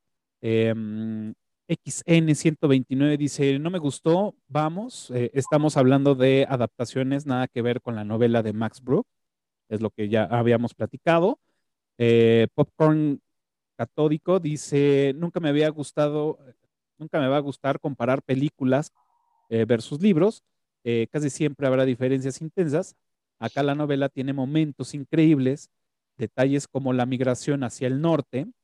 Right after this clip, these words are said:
y por qué u-, y por qué no usar ropa de algodón en, en el frío". Eso se me hace bastante interesante.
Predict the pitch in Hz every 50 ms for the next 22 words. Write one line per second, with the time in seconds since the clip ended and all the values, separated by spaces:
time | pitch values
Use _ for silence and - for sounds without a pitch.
0 | _ _ _ _ _ _ _ - 120 113 - 123 113 113 - 135 139 139 143 151
1 | - - - 151 123 - 123 120 117 - - 147 147 151 151 151 156 151 160 156
2 | 147 - - 151 135 139 135 135 139 131 - 143 131 123 117 117 123 120 127 123
3 | 123 139 131 127 131 135 127 123 123 - - 139 127 123 117 117 - - - 151
4 | 147 139 139 196 233 - _ _ _ _ _ _ _ _ _ _ _ _ _ _
5 | _ _ _ - 110 104 127 120 120 117 120 131 120 107 - 131 139 131 - -
6 | 139 143 131 185 175 147 - 226 277